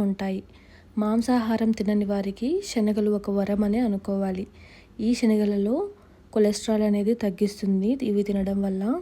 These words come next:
అంతేకాకుండా రోగనిరోధక శక్తిని కూడా పెంచుతుంది.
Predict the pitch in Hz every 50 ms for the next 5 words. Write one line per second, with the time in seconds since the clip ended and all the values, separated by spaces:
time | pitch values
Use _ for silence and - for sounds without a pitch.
0 | 359 - - - - - - - - - - - - - - - - - - -
1 | - - - - 208 202 196 - 208 202 - 208 208 208 214 202 202 202 226 294
2 | 381 415 - 247 214 208 196 208 202 202 202 202 202 202 202 190 202 - 208 196
3 | - 196 - - 214 202 196 - 202 190 233 330 392 - - 233 208 196 - 208
4 | 196 - 190 185 185 185 190